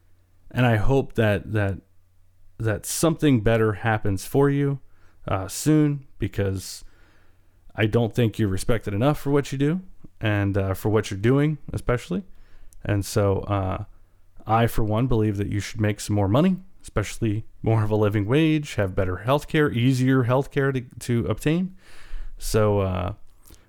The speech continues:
but yeah, thank you to, to everybody that, that is working hard to keep everybody doing their best and living their best,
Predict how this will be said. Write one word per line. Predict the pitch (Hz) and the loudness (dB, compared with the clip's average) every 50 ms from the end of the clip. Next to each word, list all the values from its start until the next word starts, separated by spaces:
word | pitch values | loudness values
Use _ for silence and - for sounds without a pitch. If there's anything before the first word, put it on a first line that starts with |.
| - | -2
but | - 117 127 | 0 2 2
yeah, | 147 151 | 4 2
thank | 135 - 160 170 160 | 2 2 0 0 2
you | 156 165 139 | 2 2 2
to, | 117 113 107 | 2 0 -4
to | - - 127 110 | -4 -2 -2 0
everybody | 123 135 151 143 131 120 117 117 113 110 104 - - - - | 0 2 2 2 2 2 2 2 2 0 -2 -4 -10 -12 -6
that, | 110 107 104 - - | -4 -4 -4 -2 -4
that | 110 107 | -4 -4
is | 101 95 - | -2 -2 0
working | - 123 135 135 - 131 117 104 | 0 2 2 2 2 2 0 0
hard | 95 - - 135 131 127 123 123 117 113 - - - - - - - - - - - | 0 0 2 2 4 4 2 0 -2 -4 -8 -14 -20 -20 -20 -20 -20 -20 -20 -12 -4
to | - 104 | -4 -4
keep | - - 135 131 120 - | -2 2 2 2 2 2
everybody | - 117 113 113 123 113 107 104 104 104 104 98 | 0 0 2 2 2 2 4 4 4 2 0 0
doing | 95 98 123 131 135 131 123 117 113 110 107 - - - - | 0 2 4 4 6 6 4 4 2 2 0 -4 -10 -10 -4
their | - 110 107 | 0 0 0
best | 101 101 113 110 101 - - | 2 2 2 0 0 -2 -4
and | 101 101 101 | -4 -2 2
living | 113 139 143 131 120 110 | 2 2 4 4 2 0
their | 107 104 | 0 0
best, | 98 104 98 98 92 - - - - | 0 0 -2 -2 -4 -6 -10 -14 -16